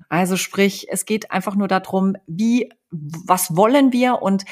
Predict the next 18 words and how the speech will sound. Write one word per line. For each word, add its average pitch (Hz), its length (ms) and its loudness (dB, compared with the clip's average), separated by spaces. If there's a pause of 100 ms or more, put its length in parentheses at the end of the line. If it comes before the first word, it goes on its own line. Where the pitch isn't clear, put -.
(220)
wenn 202 140 2
es 214 200 0
ist, - 340 -4
äh, 180 220 -2
Führung 269 440 2
zu 196 220 -4
wollen, 196 380 2
dann 180 360 -2
ist - 220 -10
die 180 140 -4
nächste 180 280 -4
Frage, 165 480 -2
wie 190 160 -2
gelingt 180 440 2
es 170 100 -10
uns, 165 200 -8
in 165 100 -8
Führung 180 480 -4